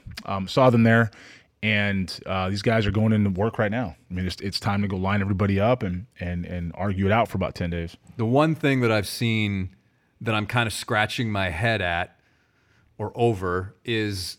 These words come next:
Speaker 2: the fact that some of these mock drafts have the Astros taking a high school player.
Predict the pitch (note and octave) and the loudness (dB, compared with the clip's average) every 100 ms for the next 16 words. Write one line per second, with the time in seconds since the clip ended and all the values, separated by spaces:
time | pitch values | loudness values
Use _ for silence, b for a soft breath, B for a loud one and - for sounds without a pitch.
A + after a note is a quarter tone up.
0 | - A2 A2 - C3 B2+ A#2+ - B2+ A#2+ | -16 -8 -4 0 0 0 -8 -4 -2 0
1 | A#2 A2 G2+ - _ A2+ G#2 F#2+ A2 G#2+ | -2 -4 -8 -14 _ -6 -4 -2 0 -2
2 | - A2+ G#2+ G#2 B2 G#2+ G2 G2+ G#2 - | -2 -2 0 0 0 0 0 0 0 -2
3 | A2 G2 - G#2+ G2 G2 F2+ E2+ G#2 - | -4 -4 -2 -4 -2 -6 -4 -4 -6 -6
4 | G2+ F2 - F#2+ F2 F2+ | -8 -8 -8 -10 -8 -12